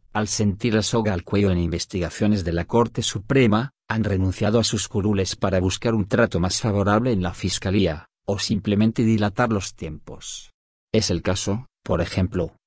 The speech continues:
del ex senador y ex gobernador de Santander, Richard Aguilar,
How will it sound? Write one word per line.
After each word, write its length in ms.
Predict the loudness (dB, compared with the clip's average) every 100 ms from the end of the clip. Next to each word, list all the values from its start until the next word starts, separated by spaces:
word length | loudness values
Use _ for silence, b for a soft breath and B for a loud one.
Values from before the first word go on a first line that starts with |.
| -8
del 260 | -4 -2
ex 100 | -2
senador 500 | -2 0 0 2 2
y 140 | 2 0
ex 160 | 0
gobernador 580 | 2 2 2 2 4 4
de 160 | 4 -2
Santander, 680 | -2 -2 0 0 -2 -6 -12 _ -6
Richard 420 | -2 0 0 -2
Aguilar, 540 | -2 -2 -2 -4 -8